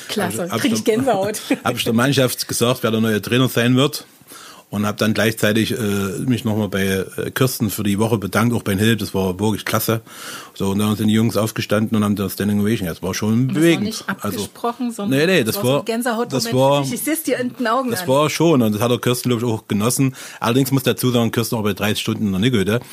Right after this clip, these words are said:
Speaker 2: und da ist die Lösung Kirsten Weber auf Dauer jetzt auf keinen Fall machbar. Ob, ob das mal später sein wird, ist eine ganz andere Frage. Da hatte ich so drei, vier Ideen, was wir hätte machen können. Und, äh, da die, die Hauptidee oder die, die als erstes geht, war Rune.
Speaker 1: Wieso?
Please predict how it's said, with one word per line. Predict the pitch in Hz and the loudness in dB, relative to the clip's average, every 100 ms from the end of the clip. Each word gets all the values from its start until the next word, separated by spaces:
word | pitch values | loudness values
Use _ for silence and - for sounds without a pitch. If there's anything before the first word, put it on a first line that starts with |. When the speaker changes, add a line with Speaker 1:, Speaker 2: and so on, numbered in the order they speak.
| - - - | -18 -16 -8
Speaker 2:
und | 90 | -4
da | 98 | -2
ist | - - | -4 -2
die | 101 | 0
Lösung | 104 117 110 104 | 2 2 0 0
Kirsten | - - 95 | -2 -2 0
Weber | 110 113 104 104 - - | 2 2 2 0 -6 -8
auf | 98 | -6
Dauer | - 107 107 101 101 - | 0 2 4 2 0 -4
jetzt | 98 - - | -6 -6 -6
auf | 107 | -6
keinen | - 101 | -4 -4
Fall | 98 92 | -2 -2
machbar. | 98 - 92 | -2 -4 -6
Ob, | 98 _ - | -6 _ -14
ob | - | -4
das | 101 - | -2 -2
mal | 95 | -2
später | - 120 120 107 95 - | 0 2 4 2 -4 -6
sein | - 107 107 | -2 2 2
wird, | 101 | 0
ist | 90 | -2
eine | |
ganz | 95 95 | -4 -2
andere | 95 95 | -4 -4
Frage. | 87 82 85 - - - - | -6 -8 -10 -14 -14 -14 -2
Da | 92 | 0
hatte | 113 | 2
ich | 120 | 2
so | 117 | 0
drei, | - 110 120 | 2 0 2
vier | 123 104 | 2 0
Ideen, | 98 117 143 147 - - - | 2 4 6 4 2 -12 -10
was | - 98 | -6 -2
wir | 104 | -2
hätte | 98 | 2
machen | 104 127 | 2 2
können. | 123 123 123 - - - - | 4 4 2 -4 -16 -16 -6
Und, | 95 95 90 95 | -2 -2 -2 -2
äh, | 95 95 101 131 220 190 143 - | 0 0 -6 -12 -14 -14 -14 -6
da | 110 101 92 - | -2 -2 -6 -2
die, | 120 117 110 - | 2 2 2 -2
die | 98 | 0
Hauptidee | 101 131 117 - 110 | 0 0 -2 0 2
oder | 101 | 2
die, | 95 101 95 | 0 -4 -2
die | 101 98 92 | -2 -2 -2
als | - 95 | -2 0
erstes | 127 - 120 | -2 -2 -4
geht, | 107 | 0
war | 104 95 | 0 0
Rune. | 98 135 160 135 - - - | 2 4 4 0 -12 -20 -10
Speaker 1:
Wieso? | 233 220 - 277 | -2 -2 0 -2